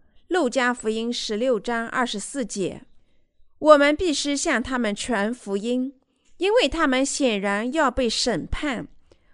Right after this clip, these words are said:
我们必须向身边的律法主义者传福音，把他们拯救出愤怒与毁灭，尽管我们可能受歧视和迫害。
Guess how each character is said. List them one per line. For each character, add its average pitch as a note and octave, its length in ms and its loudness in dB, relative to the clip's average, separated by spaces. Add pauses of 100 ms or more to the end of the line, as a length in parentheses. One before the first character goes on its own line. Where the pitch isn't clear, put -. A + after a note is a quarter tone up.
(120)
我 A#3+ 160 4
们 A3+ 180 0
必 D#4+ 160 -2
须 B3+ 180 -4
向 B3 260 -2
身 D4 340 0
边 C#4 180 -2
的 C4 160 0
律 D#4 220 2
法 A3 200 0
主 G#3 200 -2
义 G3+ 160 -6
者 F#3 260 -2
传 A3+ 360 -4
福 G3 220 -8
音， C4+ 400 -2 (380)
把 D#4 160 6
他 F#4+ 180 0
们 F4 160 2
拯 B3 280 4
救 D4+ 160 -2
出 C4+ 240 2
愤 D#4+ 380 0
怒 C#4+ 180 2
与 A3 160 0
毁 A3+ 340 -2
灭， E3+ 440 -4 (340)
尽 D#4+ 200 2
管 G4+ 240 4
我 B3+ 120 4
们 A3 180 0
可 B3 240 -2
能 F#3 160 -2
受 C#4+ 240 -4
歧 - 340 -6
视 C4+ 300 -2
和 G#3+ 240 -4
迫 B3 320 -2
害。 A#3+ 400 -6